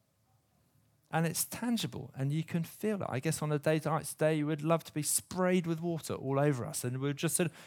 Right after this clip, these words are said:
you feel it, it's physical, it's real. It's a visible sermon, visible word.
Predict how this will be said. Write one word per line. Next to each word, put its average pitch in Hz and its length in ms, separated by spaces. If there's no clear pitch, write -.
you 196 60
feel 269 340
it, 127 100
it's 135 100
physical, 202 520
it's 120 160
real. 156 480
It's 147 140
a 143 40
visible 165 440
sermon, 117 460
visible 143 400
word. 120 280